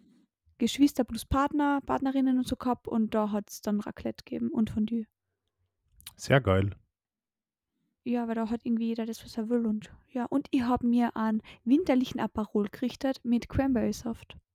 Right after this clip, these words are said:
Speaker 2: No. Und war er lecker? Darf man
Speaker 1: Ja.
Speaker 2: lecker überhaupt sagen? Man muss sagen, war er gut?
Speaker 1: Er war echt gut. Lecker, hab ich letztens schon gesagt, in Niederösterreich ist das irgendwie die Zunge oder so vom Rind, deswegen sagen die lecker.
Speaker 2: Na, das sagen wir nicht.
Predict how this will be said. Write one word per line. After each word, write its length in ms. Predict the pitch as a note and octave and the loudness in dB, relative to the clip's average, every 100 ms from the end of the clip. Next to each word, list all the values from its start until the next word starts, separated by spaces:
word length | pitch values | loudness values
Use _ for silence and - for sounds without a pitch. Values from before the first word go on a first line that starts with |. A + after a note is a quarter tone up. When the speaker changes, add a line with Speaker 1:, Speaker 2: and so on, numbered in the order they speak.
| _ _ _ _ _ _ _ _ _ _ _ _ | _ _ _ _ _ _ _ _ _ _ _ _
Speaker 2:
No. 420 | E2+ E2 G2+ A2 - - - - _ _ _ _ _ _ _ - | -4 4 6 6 4 -16 -18 -20 _ _ _ _ _ _ _ 2
Und 220 | D3 C#3+ | 2 6
war 160 | A2 | 4
er 80 | G#2+ | 6
lecker? 480 | G#2 A#2 - D3+ - _ _ _ _ _ _ _ _ | 6 4 4 0 0 _ _ _ _ _ _ _ _
Darf 180 | A2+ A#2+ | 6 8
man 140 | C3 G#2 | 10 10
Speaker 1:
Ja. 60 | |
Speaker 2:
lecker 260 | A2+ - C3 | 8 8 10
überhaupt 340 | A#2+ A#2 B2+ | 12 12 10
sagen? 200 | - B2 | 8 8
Man 100 | A#2 | 10
muss 120 | G#2+ | 8
sagen, 220 | A2 G2+ F#2+ | 6 4 6
war 120 | G2 | 6
er 80 | G2+ | 4
gut? 320 | F#2+ B2+ A2+ _ - _ _ _ _ _ _ - | 0 -6 -6 _ -20 _ _ _ _ _ _ -4
Speaker 1:
Er 140 | A3+ | -2
war 100 | A3 - | -2 -4
echt 240 | A3+ G3+ - | -6 -6 0
gut. 220 | A#3 G#3+ | 0 4
Lecker, 460 | A#3 A#3 - B3+ | 0 0 0 0
hab 120 | A3+ A3+ | 2 2
ich 80 | |
letztens 280 | A3 A3 A3+ | 2 -2 -2
schon 80 | A3 | 0
gesagt, 220 | A3 G#3+ | 0 2
in 140 | A3+ A3+ | 6 8
Niederösterreich 600 | A#3 A3+ A3 - G#3+ G#3+ | 6 4 0 -2 0 -2
ist 120 | - | -2
das 100 | G#3+ | 2
irgendwie 280 | G#3+ G#3 G3+ | 4 4 2
die 80 | |
Zunge 380 | - - A#3+ A#3 | 0 4 6 6
oder 140 | A3 A3 | 4 0
so 180 | - G#3+ | -2 -4
vom 420 | - G#3 G3+ G3 | -2 0 2 2
Rind, 560 | G#3+ A#3 B3 B3+ - A3 | 2 4 6 4 0 -8
deswegen 300 | - G#3 G3+ | -4 -2 0
sagen 240 | G#3 G3+ | 2 0
die 140 | F#3+ | 0
lecker. 400 | G#3 G3 - G#3+ - _ _ _ _ _ _ _ _ | -6 -6 -10 -14 -16 _ _ _ _ _ _ _ _
Speaker 2:
Na, 280 | G#2 G#2 F#2+ | -2 0 0
das 140 | F#2+ - | -2 0
sagen 160 | G2 | 2
wir 80 | F#2+ | 4
nicht. 300 | G2 - | 4 2